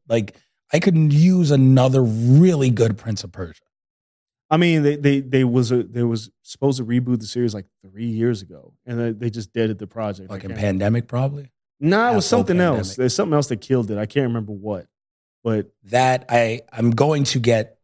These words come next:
Speaker 1: the Star Wars game
Speaker 2: Oh,
Speaker 1: 'cause of
Speaker 2: yeah.
Speaker 1: you and Brian.
Speaker 2: Whew. Fa-,
Speaker 1: Um,
Speaker 2: Fallen Order was great, and I, I
Speaker 1: yeah.
Speaker 2: played, like, an hour of, of, uh,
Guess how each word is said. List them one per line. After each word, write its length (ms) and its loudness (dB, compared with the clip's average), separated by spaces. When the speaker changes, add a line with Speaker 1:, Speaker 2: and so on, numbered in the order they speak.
Speaker 1:
the 100 -6
Star 280 2
Wars 220 0
game 300 -10
Speaker 2:
Oh, 200 2
Speaker 1:
'cause 180 0
of 60 4
Speaker 2:
yeah. 60 4
Speaker 1:
you 140 4
and 100 -2
Brian. 380 0
Speaker 2:
Whew. 340 0
Fa-, 60 -4
Speaker 1:
Um, 280 2
Speaker 2:
Fallen 260 2
Order 120 2
was 140 0
great, 220 0
and 120 0
I, 120 2
I 100 2
Speaker 1:
yeah. 80 -4
Speaker 2:
played, 200 0
like, 260 -2
an 220 -8
hour 380 2
of, 220 -4
of, 440 -4
uh, 40 -12